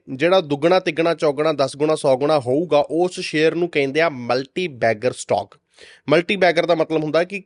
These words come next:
ਕਈ ਵਾਰ ਗੁਣਾ ਹੋਣ ਵਾਲਾ ਸਟਾਕ। ਉਹ ਸ਼ੇਅਰ ਜਿਸ 'ਚ ਤੁਸੀਂ ਪੈਸਾ ਲਾਇਆ ਤੇ ਕਈ ਗੁਣਾ ਹੋ ਗਿਆ। ਇਹੋ ਜਿਹੀਆਂ ਬਹੁਤ ਸਾਰੀਆਂ ਉਦਾਹਰਨਾਂ ਦੁਨੀਆ ਦੇ ਵਿੱਚ, ਜਿਵੇਂ ਕਿ Wipro ਹੈ, ਐਮ ਆਰ ਐਫ ਟਾਇਰਸ ਹੈ, ਜਿਨ੍ਹਾਂ ਦੇ ਵਿੱਚ ਲੋਕਾਂ ਨੇ ਸ਼ੁਰੂਆਤ ਦੇ ਵਿੱਚ ਪੈਸਾ ਲਾਇਆ ਸੀ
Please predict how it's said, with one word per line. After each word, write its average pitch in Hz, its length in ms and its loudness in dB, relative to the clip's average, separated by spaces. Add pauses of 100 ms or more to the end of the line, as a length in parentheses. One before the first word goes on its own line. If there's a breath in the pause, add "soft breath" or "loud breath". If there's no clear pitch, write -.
ਕਈ 220 300 2
ਵਾਰ 180 300 6
ਗੁਣਾ 175 280 4
ਹੋਣ 156 280 4
ਵਾਲਾ 131 280 4
ਸਟਾਕ। 98 300 -2 (520 soft breath)
ਉਹ 254 200 8
ਸ਼ੇਅਰ 226 400 4 (260)
ਜਿਸ 190 200 -4
'ਚ - 60 -16
ਤੁਸੀਂ 220 240 -4
ਪੈਸਾ 180 360 4
ਲਾਇਆ 170 260 4
ਤੇ 208 120 0
ਕਈ 240 260 2
ਗੁਣਾ 220 260 4
ਹੋ 175 140 2
ਗਿਆ। 113 180 -4 (240)
ਇਹੋ 180 200 0
ਜਿਹੀਆਂ 196 220 0
ਬਹੁਤ 170 320 4
ਸਾਰੀਆਂ 226 280 4
ਉਦਾਹਰਨਾਂ 165 460 2
ਦੁਨੀਆ 127 260 -4
ਦੇ 123 100 -2
ਵਿੱਚ, 117 280 -4
ਜਿਵੇਂ 127 300 -4
ਕਿ 120 120 -10
Wipro 131 500 0
ਹੈ, 117 240 0 (140)
ਐਮ 180 220 4
ਆਰ 175 60 8
ਐਫ 165 200 2
ਟਾਇਰਸ 127 380 4
ਹੈ, 123 140 2
ਜਿਨ੍ਹਾਂ 135 340 0
ਦੇ 151 80 4
ਵਿੱਚ 135 200 -2
ਲੋਕਾਂ 127 320 0
ਨੇ 127 120 2
ਸ਼ੁਰੂਆਤ 127 500 2
ਦੇ 135 120 -2
ਵਿੱਚ 131 180 -4
ਪੈਸਾ 123 320 0
ਲਾਇਆ 123 320 2
ਸੀ 160 280 -4